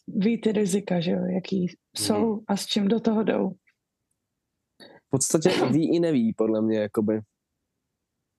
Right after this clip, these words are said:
Speaker 3: Protože na spoustu látek jsou ty rizika takový, že jako v nějakých studiích víš, co bys o tom mohla čekat, nemusela, a v jaký míře jo, ne. A na spoustu látek ještě jako furt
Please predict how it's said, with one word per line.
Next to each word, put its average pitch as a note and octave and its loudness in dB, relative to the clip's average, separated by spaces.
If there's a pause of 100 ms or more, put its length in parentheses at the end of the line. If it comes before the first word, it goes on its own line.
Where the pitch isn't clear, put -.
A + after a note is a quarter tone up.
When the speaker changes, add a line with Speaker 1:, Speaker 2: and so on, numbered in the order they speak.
(500)
Speaker 3:
Protože B2+ 0
na C3 0
spoustu D3+ -2
látek C#3 0
jsou B2+ 0
ty C3 0
rizika B2+ 0
takový, A#2+ 0
že A#2+ 2
jako A2 -2
v A2 -10
nějakých A#2 -2
studiích A2+ 0
víš, A#2+ 0
co A#2 0
bys A2 0
o F2 0
tom G#2+ 0
mohla A2+ 0
čekat, - -2
nemusela, A2+ 0 (200)
a A#2 -2
v A#2+ 2
jaký A#2 0
míře A#2 2
jo, A2 0
ne. G#2+ 0 (500)
A A#2 0 (120)
na A#2+ -2
spoustu C3 0
látek A#2+ 0
ještě A#2+ 0
jako A2+ 0 (120)
furt A#2 0